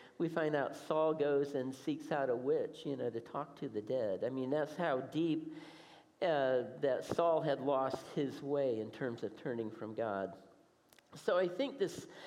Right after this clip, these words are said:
Samuel dying probably stirred up, uh, David a little bit. And I think David was maybe chafing, not only from being on the run,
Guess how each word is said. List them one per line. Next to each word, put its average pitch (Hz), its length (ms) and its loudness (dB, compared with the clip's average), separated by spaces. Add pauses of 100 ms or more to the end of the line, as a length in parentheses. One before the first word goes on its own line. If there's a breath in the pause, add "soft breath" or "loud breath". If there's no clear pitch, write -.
(260 loud breath)
Samuel 254 640 4
dying 170 800 4 (260 loud breath)
probably 262 720 4
stirred 214 480 4
up, 190 360 4 (640)
uh, 160 180 4
David 160 480 4
a 139 80 6
little 135 280 2
bit. 107 460 -2 (340 loud breath)
And 175 140 2
I 160 80 4
think 202 320 2
David 208 380 4
was 165 200 2
maybe 180 320 2
chafing, 147 680 0 (500 loud breath)
not 202 220 4
only 220 260 6
from 170 220 2
being 190 320 4
on 175 160 6
the 165 100 6
run, 165 520 4